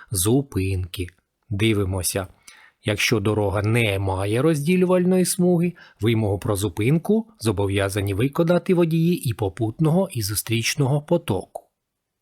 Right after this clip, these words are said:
Коли ж на дорозі є розділювальна смуга, вимога про зупинку висувається тільки до водіїв попутного потоку.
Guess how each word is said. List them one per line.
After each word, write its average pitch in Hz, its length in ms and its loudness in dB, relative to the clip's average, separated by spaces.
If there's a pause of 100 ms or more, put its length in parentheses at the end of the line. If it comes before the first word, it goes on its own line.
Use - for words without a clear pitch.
(1000)
Коли 156 340 2
ж 101 120 -6
на 113 100 0
дорозі 107 500 -2
є 101 180 -6
розділювальна 95 800 -10
смуга, 151 520 -4 (680)
вимога 104 440 0
про 107 160 -6
зупинку 127 540 0
висувається 175 760 2
тільки 107 340 -2
до 101 140 -2
водіїв 101 600 -2 (120)
попутного 98 720 -2
потоку. - 640 -10